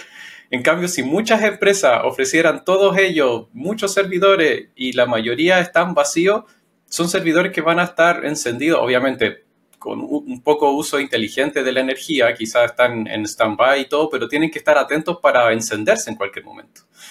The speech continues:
Eh, y eso sería un desperdicio de energía. En cambio, estado concentrado en estas tres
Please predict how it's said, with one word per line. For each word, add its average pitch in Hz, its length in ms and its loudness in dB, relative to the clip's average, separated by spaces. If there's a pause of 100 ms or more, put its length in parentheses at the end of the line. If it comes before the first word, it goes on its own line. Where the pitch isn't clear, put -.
(640)
Eh, 113 640 4
y 135 80 2
eso 170 180 0
sería 160 240 0
un 165 80 -2
desperdicio 165 600 -4
de 180 80 0
energía. 151 380 -2
En - 80 -6
cambio, 131 440 -2
estado 147 400 0
concentrado 143 600 0
en 120 80 -4
estas 127 300 -6
tres 151 220 0